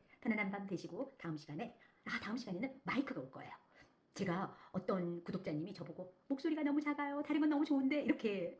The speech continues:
쓰셨더라고요. <laughs> 그래서 시정을 해야 되죠. 그래서 저는, 음, 즉각즉각 약간 그런 건 있거든요. 어, 제가 잘못하고 있는 거 조금 부족한 부분이 있으면 조금 고치려고 애를 씁니다. 네,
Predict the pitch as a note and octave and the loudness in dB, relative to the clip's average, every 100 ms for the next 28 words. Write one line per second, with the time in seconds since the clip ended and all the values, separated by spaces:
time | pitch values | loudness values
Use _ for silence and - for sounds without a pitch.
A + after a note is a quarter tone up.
0 | - - D4 - F#3 F3+ C#3+ - F#3+ F3+ | -4 0 0 0 0 0 0 0 0 0
1 | - - - _ D#4 F4 C#4 - E3+ D#3 | -4 -12 -20 _ -4 -2 -2 -4 -2 -2
2 | E3+ C4 C3+ - - _ _ - D#3+ - | 0 -2 -4 -10 -18 _ _ -12 -8 -6
3 | E3 C#4 - - - E3+ D#3 E3 - A3 | 0 0 0 -10 -10 -6 -6 -6 -8 -6
4 | A#3 - - - - D3+ D#3 E3+ D3+ C#3+ | -8 -10 -14 -18 -14 -12 -6 -4 -2 -4
5 | C#3 - E3 A#3 - - C#3+ - C#3+ E3 | -6 -4 -4 -6 -12 -12 -10 -8 -8 -6
6 | E3+ F#3+ D#3+ C#3+ D#3 B3 B3+ A#3+ G3+ F#3 | -6 -4 -2 -2 -2 -4 -8 -8 -8 -8
7 | - - G3+ E3+ D3+ D3+ D3 C#3+ G3+ A#3 | -8 -6 -6 -6 -6 -4 -4 -6 -10 -12
8 | - E3 D#3 - E3+ D3 D#3 D3+ D#3 - | -8 -6 -6 -6 -6 -6 -6 -6 -8 -10
9 | E3+ D3+ C#3+ _ C#3+ D3+ | -10 -10 -12 _ -10 -10